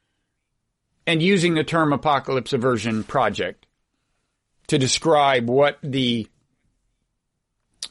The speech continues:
the mission is going to more self-consciously be going forward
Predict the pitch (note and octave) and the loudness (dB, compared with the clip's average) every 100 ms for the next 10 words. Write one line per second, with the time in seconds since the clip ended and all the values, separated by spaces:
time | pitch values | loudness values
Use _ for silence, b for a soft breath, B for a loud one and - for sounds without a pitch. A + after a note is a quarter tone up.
0 | - G#3 G#3 A3+ A3+ G3+ F3+ C3+ F#3 F3 | 0 4 6 4 2 0 -2 0 0 0
1 | E3 D3 D#3+ D3+ - D3 - - D#3+ C#3 | 0 2 4 2 2 0 0 -4 -2 -2
2 | C3+ - A#2 A2 G#2 A2+ G2 G2+ F#2+ G2 | -2 -4 -4 -4 0 0 0 0 -2 -4
3 | - G2+ E2 E2 | -2 -2 -2 -6